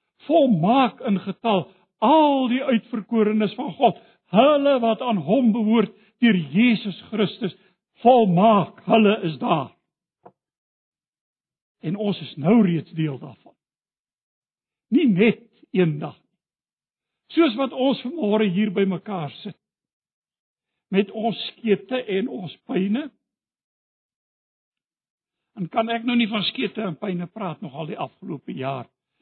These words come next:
wat verby is en pyne nie. En die Here het onderneem. Voel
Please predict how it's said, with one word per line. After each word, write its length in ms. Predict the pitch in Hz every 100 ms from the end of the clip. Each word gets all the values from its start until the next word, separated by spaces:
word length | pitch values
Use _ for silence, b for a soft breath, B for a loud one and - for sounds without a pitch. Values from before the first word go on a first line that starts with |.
| _ _
wat 160 | 226 -
verby 320 | 160 139 151 160
is 140 | - - _ _ _
en 140 | 147 147
pyne 420 | - 175 143 135 127
nie. 100 | _ _ _ _ _ _ _ _ _ _ _ _ _ _ _ _ _ _ _ _ _ -
En 100 | 202
die 80 | 214
Here 180 | 190 170
het 100 | 170
onderneem. 540 | 160 147 139 135 120 _ _ _ _ _ _ _ _ _ _ _ _ _ _ _ _ _ _ _ _ _ _ _ _ _ _
Voel 160 | 208